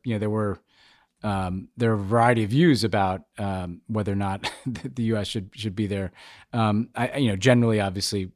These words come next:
uh, uh, anti-occupation, but this is something even more pronounced. So, um, yeah, th-, it's this dilemma for Putin. You know, uh, what, do, wha-, wha-, whatever you're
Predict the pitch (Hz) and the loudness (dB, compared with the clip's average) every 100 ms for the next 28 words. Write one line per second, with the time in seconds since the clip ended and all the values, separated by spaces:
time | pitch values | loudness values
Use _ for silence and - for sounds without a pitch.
0 | - 104 87 98 117 107 107 95 - - | -12 -12 -12 -12 -6 -6 -4 -4 -6 -2
1 | 135 - 98 90 - 156 139 110 117 98 | 0 0 -4 -2 0 2 2 0 0 -2
2 | 90 92 117 98 92 85 - 113 127 127 | -6 -8 -8 -6 -6 -10 -12 -4 -2 0
3 | 208 160 92 87 - 107 95 - - - | 2 2 0 -4 -2 -2 -2 -8 -20 -20
4 | - _ _ 113 107 104 - - 135 156 | -20 _ _ -2 0 -2 -6 2 6 8
5 | 101 95 123 113 - 113 - 110 127 151 | 6 0 -4 -4 -4 -4 -2 0 2 2
6 | - 98 147 120 78 - _ 104 98 95 | 0 -4 -4 -6 -8 -12 _ -6 -4 -4
7 | 107 - 101 95 90 _ _ _ _ - | -8 -8 -6 -6 -8 _ _ _ _ -14
8 | 123 110 123 151 123 131 123 123 123 135 | -4 2 2 2 0 2 2 2 4 4
9 | 135 135 120 117 | 4 4 4 0